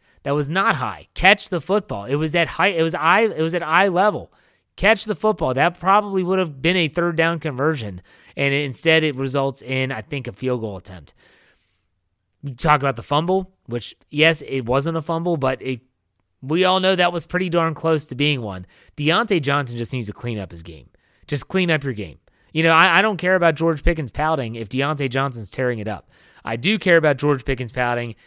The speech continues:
if Deontay Johnson's not getting the job done. All right, next loser. The second half rush defense. I was gonna have just the rush defense in general,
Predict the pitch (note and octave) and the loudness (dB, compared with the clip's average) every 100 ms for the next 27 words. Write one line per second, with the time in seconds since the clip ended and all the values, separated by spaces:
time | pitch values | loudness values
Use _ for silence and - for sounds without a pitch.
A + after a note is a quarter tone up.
0 | _ C3+ B2 C3 C#3+ C3 A#2+ B2+ C3 A2+ | _ -8 -2 -2 -2 -2 -2 -2 -4 -6
1 | G#2+ A2 G#2+ G#2 F#2+ F2 F2 E2+ D2 - | -10 -10 -10 -10 -12 -12 -14 -16 -20 -20
2 | _ _ _ _ _ _ _ - C#3+ B2+ | _ _ _ _ _ _ _ -4 -2 -2
3 | - C3 E3+ - E3 C3+ E2+ - _ _ | -6 -4 -4 -2 -2 -2 -8 -16 _ _
4 | _ _ _ _ _ - A#2 - F3+ F3+ | _ _ _ _ _ -12 -8 0 0 0
5 | D#3 C#3+ D#3 C#3+ - _ _ _ _ - | -2 -2 2 2 0 _ _ _ _ -10
6 | A#2 D3 C#3+ A#2+ C3+ C3+ A2 D#2+ - A#2+ | 0 0 0 -2 -2 -2 -6 -10 -12 -6
7 | C3 D#3+ A#3 G3+ F#3+ D3+ D#3 - C3 D#3 | 0 2 4 4 4 0 -2 -2 2 2
8 | D3 D#3 C#3+ C#3+ A#2+ A2 A#2 C3+ D3+ | 2 -4 -2 -4 -4 -2 -2 -2 -4